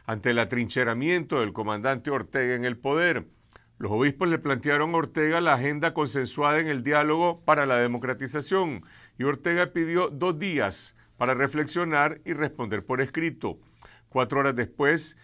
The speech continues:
el joven Chester Javier Chavarría falleció tras un ataque paramilitar contra los jóvenes de la Universidad Nacional Autónoma de Nicaragua, unam. Mientras tanto, en Jinotega, el viernes se desató la violencia,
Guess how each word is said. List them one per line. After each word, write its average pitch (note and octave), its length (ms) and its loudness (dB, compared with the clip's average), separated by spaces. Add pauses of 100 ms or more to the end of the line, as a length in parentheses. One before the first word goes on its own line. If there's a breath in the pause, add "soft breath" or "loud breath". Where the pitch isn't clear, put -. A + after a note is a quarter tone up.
(160 soft breath)
el G#2 100 -6
joven C3 300 2
Chester D3 420 -2
Javier B2+ 340 0
Chavarría B2+ 680 0
falleció G2+ 560 -2
tras B2+ 140 -4
un C#3 160 -2
ataque C3+ 440 0
paramilitar A#2+ 880 2 (300 loud breath)
contra A2+ 300 -2
los G2+ 120 -2
jóvenes C3 340 2
de C3+ 100 0
la A#2 80 2
Universidad G#2+ 560 0
Nacional A#2 460 0
Autónoma B2+ 520 0
de A2 80 -2
Nicaragua, A2+ 560 2
unam. C3+ 520 -2 (380 soft breath)
Mientras A2+ 340 0
tanto, C#3+ 300 2
en D#3 80 0
Jinotega, D3+ 640 2
el A#2+ 220 0
viernes D3 440 2
se D3+ 100 0
desató A#2 440 0
la C3+ 100 2
violencia, C3+ 760 0